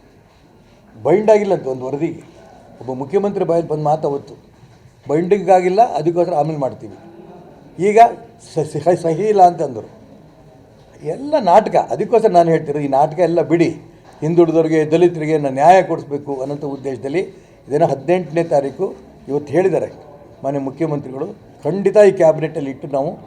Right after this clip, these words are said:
ಅದನ್ನು ನೀರ್-, ತಿ-, ತೀರ್ಮಾನ ತಗೋತೇವೆ, ಅಂಗೀಕಾರ ಮಾಡ್ತೇವೆ ಅಂತ ಅವ್ರು ಹೇಳಿದ್ದಾರೆ. ಒಂದು ದಿಟ್ಟ ಹೆಜ್ಜೆ ತೊಗೊಂಬಿಡಿ, ಚರ್ಚೆ ಆಗಲಿ.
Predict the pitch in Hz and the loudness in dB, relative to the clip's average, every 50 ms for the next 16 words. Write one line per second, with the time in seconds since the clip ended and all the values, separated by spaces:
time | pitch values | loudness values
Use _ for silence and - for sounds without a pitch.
0 | - - - - - - - 123 139 139 139 131 139 135 131 127 127 117 - 139 | -20 -20 -20 -20 -20 -20 -12 -10 -8 -8 -4 -4 -4 -4 -4 -4 -6 -8 -10 -14
1 | 131 - - 139 135 135 139 135 127 - - 160 160 170 170 165 147 127 131 139 | -14 -10 -8 -8 -6 -6 -6 -6 -6 -4 -2 -2 0 0 -2 -2 -4 -4 -4 -4
2 | 131 117 - - - - - _ - - - 131 151 151 165 160 156 143 135 120 | -4 -4 -6 -12 -20 -20 -20 _ -20 -16 -12 -8 -6 -6 -6 -4 -4 -4 -4 -4
3 | 117 127 160 185 185 165 160 147 131 135 127 120 - 127 123 120 123 113 113 107 | 0 6 6 6 6 6 -2 -4 -4 -4 -4 -6 -8 -10 -8 -6 -6 -6 -4 -4
4 | 123 151 156 139 131 135 151 - - - - - _ _ _ _ - - 175 175 | -4 -6 -4 -2 -2 -4 -4 -4 -10 -16 -20 -20 _ _ _ _ -16 -16 -16 -14
5 | 196 180 - - - - - 285 277 277 - 294 285 285 262 262 320 339 330 320 | -12 -8 -8 -8 -6 2 4 4 4 4 2 0 -2 2 6 6 6 6 6 8
6 | 240 202 190 196 - - - - - - - - _ _ _ _ _ _ _ _ | 8 6 6 6 0 -10 -14 -20 -20 -20 -20 -20 _ _ _ _ _ _ _ _
7 | _ _ _ - - 262 247 - 339 330 311 277 247 214 220 | _ _ _ 6 6 6 6 8 8 8 8 8 8 4 4